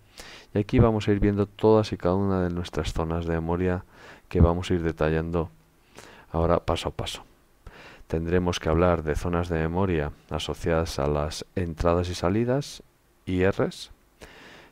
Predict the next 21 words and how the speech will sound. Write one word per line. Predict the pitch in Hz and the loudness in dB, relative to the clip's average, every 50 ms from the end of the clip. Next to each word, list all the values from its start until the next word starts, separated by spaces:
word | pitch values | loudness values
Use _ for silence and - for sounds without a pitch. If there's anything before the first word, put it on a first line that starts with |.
| - - | -20 -6
Físicamente | - - 98 - - 98 - 90 90 90 87 82 82 | -2 -2 -2 0 0 0 2 2 2 2 2 2 0
vamos | 85 87 85 | 0 0 -2
a | 87 | -4
poder | - - 85 87 85 - | -2 0 0 0 0 0
conectar | - 85 85 85 - - 92 90 87 85 - - - - | -2 -2 -2 -2 -4 -2 -2 -2 -2 -2 -4 -10 -16 -12
doce | 90 87 90 85 - - 87 | -6 -4 -2 0 0 0 0
canales | - 87 85 87 87 90 95 113 139 147 - | 2 0 2 2 2 0 0 0 -2 -4 -6
de | - 78 80 | -6 -6 -4
dieciséis | 82 82 80 85 85 82 90 87 87 87 87 | -4 -4 -6 -6 -6 -4 -2 -2 0 0 0
bits, | 87 90 87 - - - - - | 0 0 -2 -4 -10 -16 -16 -14
ciento | - - 92 87 85 80 - 82 | -8 -4 -4 -4 -2 -2 -4 -2
noventa | 82 76 78 80 78 73 | -2 -2 -2 -2 -2 -4
y | 76 76 | -4 -2
dos | 73 80 80 80 - - - _ _ _ _ _ - | -2 -2 -2 -2 -6 -10 -16 _ _ _ _ _ -2
bits, | - 98 - - - - - - - _ _ _ _ _ - | -2 -2 -2 -4 -10 -12 -12 -14 -16 _ _ _ _ _ -8
puntos | - 90 92 90 - 123 123 - - | -6 -6 -4 -4 -4 -4 -4 -4 -6
de | 82 | -10
entrada-salida. | 82 - - 80 80 - - 76 80 90 98 104 131 - - _ _ _ _ _ _ _ _ _ _ - - - - - - - - _ _ - | -6 -4 -2 -2 -2 -2 -2 -2 -2 0 -2 -2 -2 -6 -8 _ _ _ _ _ _ _ _ _ _ -20 -20 -20 -20 -20 -20 -20 -20 _ _ -4
Podemos | - 87 85 90 87 87 87 - | -2 0 0 2 0 0 -2 -2
trabajar | - - 76 73 73 - - 87 87 85 85 - - | 0 2 2 2 2 2 2 2 2 0 -2 -8 -6
con | - 85 82 80 80 78 76 | -4 -2 -2 -2 -2 -4 -8